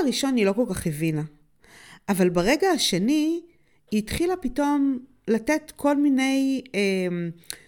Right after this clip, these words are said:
אה, נקרא להם, אה, הערכות ל-,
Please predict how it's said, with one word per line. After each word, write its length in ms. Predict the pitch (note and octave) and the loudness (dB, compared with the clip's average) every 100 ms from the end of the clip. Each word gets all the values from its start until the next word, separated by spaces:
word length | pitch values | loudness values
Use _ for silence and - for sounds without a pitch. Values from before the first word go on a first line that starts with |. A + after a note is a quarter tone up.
| _ _ _ _ _ _ - D3+ - | _ _ _ _ _ _ -20 -16 -12
אה, 40 | - - - | -12 -14 -20
נקרא 280 | D3 E3+ A3+ | -18 -6 0
להם, 320 | A#3 A3+ G3+ | 2 2 2
אה, 1000 | F#3 F3 E3+ E3 D#3+ D#3+ D#3+ D#3 - - - - - E3+ | 0 -2 -2 -4 -4 -4 -6 -8 -12 -14 -16 -14 -12 -12
הערכות 800 | - F3 E3 - F3+ F4 - - - - - - | -4 -4 -2 -2 4 4 4 -6 -18 -20 -20 -2
ל-, 200 | F#3+ F#3+ | 2 4